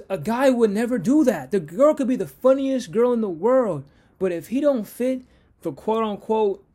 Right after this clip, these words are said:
standards of what he wants and the visual attraction is not there, he will never pursue that. He will never apply pressure. A girl, like I said, a girl can say a guy is fat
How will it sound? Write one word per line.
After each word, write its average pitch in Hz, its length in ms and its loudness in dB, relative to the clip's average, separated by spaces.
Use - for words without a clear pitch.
standards 247 1400 -4
of 190 160 -8
what 180 160 -2
he 202 240 -4
wants 254 580 0
and 160 400 -10
the 170 140 -8
visual 208 680 -2
attraction 214 840 -8
is 190 200 -6
not 185 340 -6
there, 214 320 -2
he 214 180 -8
will 156 140 -8
never 151 340 -6
pursue 160 400 -12
that. - 220 -18
He 185 100 -8
will 147 140 -6
never 156 260 -8
apply 160 320 -10
pressure. - 460 -16
A 170 100 -4
girl, 165 280 -2
like 185 140 -6
I 190 40 -4
said, 180 180 -4
a 147 60 -6
girl 220 440 0
can 175 140 -10
say 170 180 -4
a 151 60 -4
guy 180 280 -2
is 139 240 -10
fat 196 440 -4